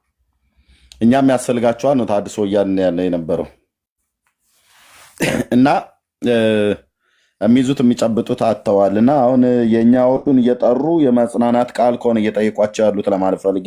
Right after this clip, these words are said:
ነው። ለአገር፣ ለአገር ለምድር የሰራችው ነገር ሊረሳ ይገባሉ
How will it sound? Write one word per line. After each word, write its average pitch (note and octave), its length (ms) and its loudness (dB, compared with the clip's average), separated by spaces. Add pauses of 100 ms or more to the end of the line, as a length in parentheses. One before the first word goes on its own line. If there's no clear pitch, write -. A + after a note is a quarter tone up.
ነው። D#3+ 120 -2 (2750)
ለአገር፣ A2 440 2 (880)
ለአገር A2 420 0
ለምድር A#2 340 2
የሰራችው G#2+ 560 -2
ነገር G#2 380 0
ሊረሳ A#2+ 500 0
ይገባሉ A#2 480 0